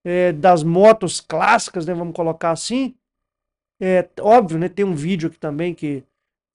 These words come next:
que a Rushlane colocou aqui no YouTube, né, do vazamento da, dessa moto aí passando pelas ruas da Indy, mas eu não posso colocar no ar até por questão de direitos autorais.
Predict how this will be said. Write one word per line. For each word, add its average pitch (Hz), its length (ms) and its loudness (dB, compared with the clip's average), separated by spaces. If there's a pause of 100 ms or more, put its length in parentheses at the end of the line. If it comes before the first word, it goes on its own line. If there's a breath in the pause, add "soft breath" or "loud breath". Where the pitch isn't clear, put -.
que 170 140 -4
a 165 100 2
Rushlane 160 880 0
colocou 170 440 -4
aqui 160 180 -8
no 160 80 -6
YouTube, 180 500 -2
né, 165 100 -2
do 151 120 -8
vazamento 151 720 -6
da, 147 500 -6 (580)
dessa 160 300 -8
moto 165 400 -4
aí 160 100 -4
passando 165 460 -6
pelas 156 300 -6
ruas 160 240 -4
da 156 200 -2
Indy, 185 220 -8
mas 165 120 -8
eu 170 40 -6
não 165 80 -6
posso 160 300 -6
colocar 151 260 -8
no 151 180 -6
ar 151 140 -4
até 156 160 -12
por - 100 -18
questão 156 360 -12
de 143 40 -14
direitos 151 320 -8
autorais. 196 800 0